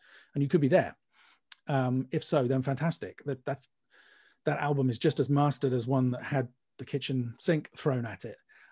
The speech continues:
Um, but, you know, usually that's not the case. Usually there are some E Q tweaks that you wanna make. So I would say level first, then E Q,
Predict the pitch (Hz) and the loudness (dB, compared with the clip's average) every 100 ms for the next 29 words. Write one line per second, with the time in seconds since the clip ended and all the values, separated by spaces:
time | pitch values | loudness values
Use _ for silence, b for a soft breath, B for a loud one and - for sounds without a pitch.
0 | - 131 131 127 120 _ B B _ _ | -6 -2 0 0 -4 _ B B _ _
1 | _ 180 - - _ 160 131 160 202 156 | _ 0 0 -2 _ 0 2 4 4 6
2 | 147 139 135 143 131 139 147 143 151 151 | 6 6 4 2 2 2 2 2 2 2
3 | 139 135 135 135 127 123 160 143 160 156 | 2 2 2 2 0 0 -4 -2 -2 -2
4 | - - 156 151 135 147 160 151 143 143 | -6 -10 -6 -2 0 0 -2 0 4 2
5 | - 143 131 123 151 151 143 139 123 - | 2 2 2 0 0 0 0 0 -2 -4
6 | - 156 160 131 - 131 131 | -2 0 0 -2 2 4 4